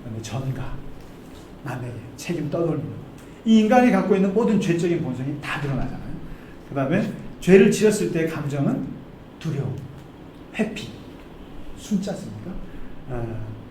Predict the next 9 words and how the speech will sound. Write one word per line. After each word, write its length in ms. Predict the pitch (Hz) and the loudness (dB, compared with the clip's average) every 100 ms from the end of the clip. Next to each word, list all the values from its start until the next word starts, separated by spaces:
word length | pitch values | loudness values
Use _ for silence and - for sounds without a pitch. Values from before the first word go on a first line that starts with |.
| - - - | -16 -12 -4
그다음에 340 | 139 139 160 | 2 4 4
이제 320 | - 185 202 - - - | 4 2 2 -2 -8 -6
마지막 480 | - - - 170 170 - - - | -4 -4 -2 -2 -2 -6 -10 -4
죄의 400 | 160 175 185 165 | 6 8 8 6
끝은 440 | 233 - 262 294 - - - - - - - - | 0 0 -2 -2 -4 -12 -18 -18 -20 -18 -18 -16
심판, 520 | - - 190 - - - - - - - | -8 0 0 0 -6 -10 -14 -18 -16 -14
처벌, 360 | - 147 - - - - - - - - | -8 -6 -8 -10 -10 -8 -6 -6 -6 -2
쫓겨나. 460 | - - 185 170 - - - - - - | 0 0 0 -4 -6 -12 -16 -16 -12 -2
이게. 220 | - - | 0 0